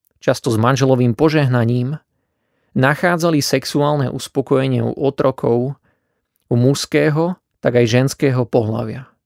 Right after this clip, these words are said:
Prostitúcia, homosexualita a mnoho iných sexuálnych zvrhlostí viedli k častému sexuálnemu zneužívaniu detí.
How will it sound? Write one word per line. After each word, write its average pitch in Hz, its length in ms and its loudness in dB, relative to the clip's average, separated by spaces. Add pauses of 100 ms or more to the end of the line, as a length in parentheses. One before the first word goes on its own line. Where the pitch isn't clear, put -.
(1160)
Prostitúcia, 147 960 0 (480)
homosexualita 131 1120 0 (480)
a 123 80 0
mnoho 156 480 2
iných 147 400 -2
sexuálnych 135 640 0
zvrhlostí 131 880 0 (480)
viedli 127 400 2
k - 80 -20
častému 143 640 -2
sexuálnemu 127 800 -2
zneužívaniu 117 800 0
detí. 123 480 -4